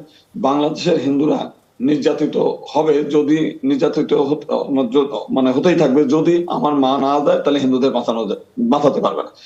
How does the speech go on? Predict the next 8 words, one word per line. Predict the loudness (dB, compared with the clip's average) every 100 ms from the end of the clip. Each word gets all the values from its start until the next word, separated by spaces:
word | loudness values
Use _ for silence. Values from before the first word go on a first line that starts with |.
| -20 _
তার | 2
মানে | 4 2 4
তারা | 2 2
একটা | -2 0 -2 -2 -10 _ _ _ -4 0
প্ল্যাটফর্ম | 0 0 0 0
তৈরি | 2 2 4
করতে | 2 2
চায় | 0 -2